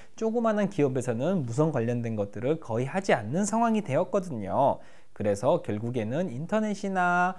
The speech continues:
다른 주변에 잘하는 아저씨한테 물어봐야 되는데 잘하는 아저씨들이 많지도 않고 인터넷에서는 옛날 기술이라고 잘 안 나오는 상황이에요.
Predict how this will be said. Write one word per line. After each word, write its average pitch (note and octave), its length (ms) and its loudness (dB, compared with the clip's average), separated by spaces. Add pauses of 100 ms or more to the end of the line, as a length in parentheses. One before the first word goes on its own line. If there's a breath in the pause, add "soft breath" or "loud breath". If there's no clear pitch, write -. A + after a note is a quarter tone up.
(220 loud breath)
다른 G#3 460 4 (180 loud breath)
주변에 F3+ 340 2
잘하는 D3+ 400 0
아저씨한테 D3+ 520 -2
물어봐야 D#3 480 0
되는데 B2+ 720 -2
잘하는 D3+ 400 2
아저씨들이 C#3+ 640 -2
많지도 A#2+ 500 -4
않고 A2 520 -6
인터넷에서는 C3 960 -2
옛날 C3 300 2
기술이라고 A#2 580 2
잘 B2+ 180 -4
안 G#2 220 -6
나오는 F3 400 0
상황이에요. B2+ 920 0